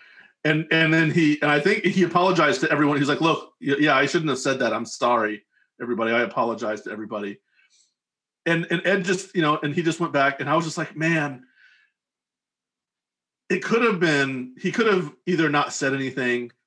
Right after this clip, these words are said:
or he could have been angry about it, but instead he used it as, like, this moment to e-, really explain it to him. But also, he didn't give a shit that it was in the middle of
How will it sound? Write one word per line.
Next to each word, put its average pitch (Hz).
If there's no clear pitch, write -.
or 127
he 135
could 185
have 151
been 139
angry 123
about 107
it, 107
but 127
instead 143
he 139
used 131
it 123
as, 110
like, 117
this 117
moment 117
to 143
e-, 139
really 185
explain 156
it -
to 123
him. 113
But 170
also, 143
he 190
didn't 214
give 156
a 127
shit -
that 131
it 123
was 120
in 117
the 120
middle 120
of 110